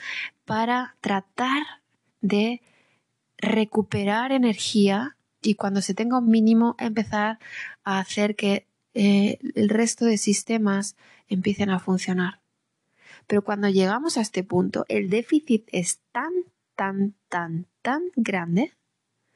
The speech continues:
tan grande, que a veces necesitamos mucho tiempo de recuperación. Yo recuerdo que estuve semanas en cama.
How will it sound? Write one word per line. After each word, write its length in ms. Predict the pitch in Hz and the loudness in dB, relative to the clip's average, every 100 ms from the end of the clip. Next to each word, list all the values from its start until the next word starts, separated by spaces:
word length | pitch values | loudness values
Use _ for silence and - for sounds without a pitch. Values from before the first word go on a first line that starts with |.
| _ | _
tan 200 | - 269 | -6 -2
grande, 520 | 254 185 175 170 262 - _ _ _ _ _ _ | 0 0 -2 -2 -4 -6 _ _ _ _ _ _
que 80 | 202 | -2
a 40 | |
veces 200 | 202 208 | 0 2
necesitamos 520 | 208 202 196 196 190 190 | 2 0 0 0 -2 2
mucho 280 | 196 - | 0 0
tiempo 340 | 185 190 220 202 | 0 0 2 0
de 80 | 185 | -4
recuperación. 640 | - 214 226 - - 240 - _ | -6 -8 -8 -8 -10 -10 -14 _
Yo 80 | 214 | -2
recuerdo 320 | 226 233 247 | 0 0 0
que 40 | |
estuve 220 | 226 233 233 | 0 2 0
semanas 640 | 214 196 190 208 196 - | 0 0 0 0 -2 -6
en 140 | 180 185 | -4 -4
cama. 360 | 190 196 196 | -4 -6 -8